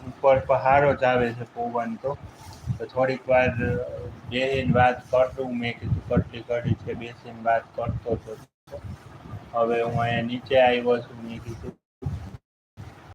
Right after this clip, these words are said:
બેસીને વાત કરું મારા મિત્રોને કે જે વાત જોતા હશે.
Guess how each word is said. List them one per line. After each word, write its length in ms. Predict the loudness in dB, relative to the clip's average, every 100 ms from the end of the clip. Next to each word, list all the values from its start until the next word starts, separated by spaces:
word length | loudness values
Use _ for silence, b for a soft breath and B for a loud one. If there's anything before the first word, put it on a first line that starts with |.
| _ _ _
બેસીને 240 | 0 0 2
વાત 360 | 2 2 -2
કરું 280 | -4 -4 -4
મારા 220 | -2 -2
મિત્રોને 680 | -2 -6 -10 -10 -6 -4 -4
કે 500 | -10 -10 -8 -6 -8
જે 340 | -10 -14 -12 -6
વાત 380 | -2 0 -2 -8
જોતા 420 | -10 -2 0 0
હશે. 320 | -2 -4 -4